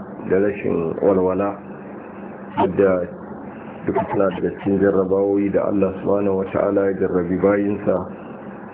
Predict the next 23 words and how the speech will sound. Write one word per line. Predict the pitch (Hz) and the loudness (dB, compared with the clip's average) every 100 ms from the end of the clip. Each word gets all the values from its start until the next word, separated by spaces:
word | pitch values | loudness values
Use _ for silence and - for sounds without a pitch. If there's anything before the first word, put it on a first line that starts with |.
| - | -12
Na | - 101 90 | -2 -2 0
fata | 95 - 95 | 0 0 0
Allah | 101 - - | 0 -2 -2
kawo | 87 92 90 | 0 2 2
ɗauki. | 104 92 - - - - - 156 - 147 - - - - - - - - - - - - - - - - - - - | 0 0 -4 -12 -14 -14 -10 -8 -8 -8 -10 -12 -12 -14 -14 -14 -16 -16 -16 -16 -14 -14 -14 -14 -14 -14 -14 -10 2
Muna | 120 117 113 | 4 6 4
karatu | 101 98 110 | 2 4 2
a | - | 0
cikin | - 107 | -2 2
ayoyin | 113 113 113 | 4 2 0
Suratul | 113 110 - 98 | 0 0 0 0
Hujurat. | 104 98 107 110 95 - - - - - - - - - - - - - - - - - - - | 0 4 4 4 2 -2 -12 -14 -14 -14 -14 -14 -14 -14 -14 -14 -14 -16 -14 -16 -14 -14 -10 -6
Insha | 101 113 113 | 2 4 6
Allah | 107 104 95 | 6 4 2
ta'ala | 101 110 107 | 0 4 4
za | 113 113 | 4 0
mu | 107 | -2
ci | 107 | 0
gaba | 104 101 | 2 4
daga | 98 95 | 2 2
inda | 104 104 | 2 2
muka | 101 98 - 104 | 2 0 0 4
tsaya. | 110 | 4